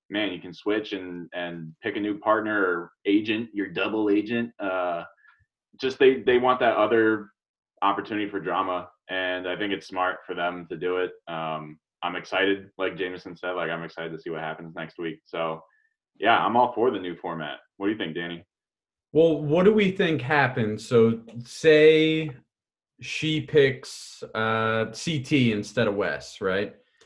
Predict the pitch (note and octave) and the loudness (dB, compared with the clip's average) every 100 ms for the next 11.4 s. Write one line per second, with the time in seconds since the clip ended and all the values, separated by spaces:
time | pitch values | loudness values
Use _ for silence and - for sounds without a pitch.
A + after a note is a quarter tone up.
0 | _ _ B2+ A#2 G2+ A#2 C3+ C3+ - C#3 | _ _ -2 0 2 2 2 2 4 4
1 | B2+ C3 D3 F3 F3 B2+ C#3+ A#2 - - | 6 4 4 2 0 -2 -4 0 0 2
2 | D#3+ D3+ D3 C#3+ D3 C3+ C3 C#3 C3 C3 | 0 2 2 2 2 0 2 2 2 4
3 | B2+ A2 A#2 C#3 D3+ D3+ C3 - _ _ | 2 0 0 4 4 0 -10 -14 _ _
4 | _ _ - B2+ A2+ B2 D3 - _ _ | _ _ -6 -4 0 2 2 -2 _ _
5 | - _ - D#3+ D#3+ E3+ E3 E3 E3 E3 | -20 _ 2 4 4 2 0 2 4 4
6 | E3+ E3 C#3 C3 D3+ D#3 C#3 D#3 C#3+ C3+ | 2 2 2 4 2 2 0 2 4 4
7 | A2+ - - A#2+ B2 B2+ D#3 D#3+ D#3 C#3 | 0 -12 -8 -2 0 2 2 4 2 2
8 | C3 B2+ A#2+ A#2+ A#2+ A#2+ A#2 A2 A2 G2+ | 2 2 4 4 4 4 2 2 2 0
9 | F#2 - G#2+ A2 A2+ C#3+ B2+ A#2+ B2 - | -2 -10 -4 -2 0 2 4 4 4 2
10 | C3 A#2+ A#2+ A#2 A#2 G#2+ A2 G#2 - G#2+ | 2 2 4 4 2 2 0 -2 -4 -10
11 | F#2 A2 - | -10 -8 -10